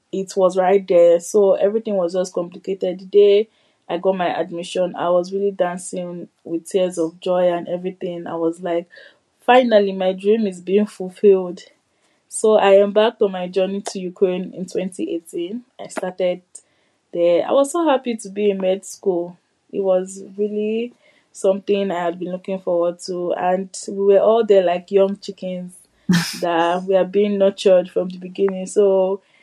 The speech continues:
Speaker 1: we would see the older ones in mel-, med school, and they'll be like, "Oh, look at these small children. They just started. They don't know anything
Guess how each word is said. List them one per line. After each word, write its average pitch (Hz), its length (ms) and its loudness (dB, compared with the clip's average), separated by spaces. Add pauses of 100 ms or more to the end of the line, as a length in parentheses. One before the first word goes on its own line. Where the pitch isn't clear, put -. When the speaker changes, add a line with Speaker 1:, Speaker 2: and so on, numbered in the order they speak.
(240)
Speaker 1:
we 202 180 4
would 196 340 0
see 233 420 -4
the 196 220 -6
older 196 400 4
ones 190 420 -2
in 180 140 -8
mel-, 185 300 -4 (100)
med 190 300 -6
school, 190 440 -6
and 170 300 -4
they'll 175 140 -6
be 196 80 -4
like, 180 300 0
"Oh, 185 120 0
look 202 180 -4
at 175 140 -4
these 190 140 -14
small 175 200 -10
children. 175 320 -12
They 180 80 -8
just 190 240 -2
started. 185 340 -6
They 190 80 -10
don't 202 220 -2
know 196 80 -8
anything 185 480 -12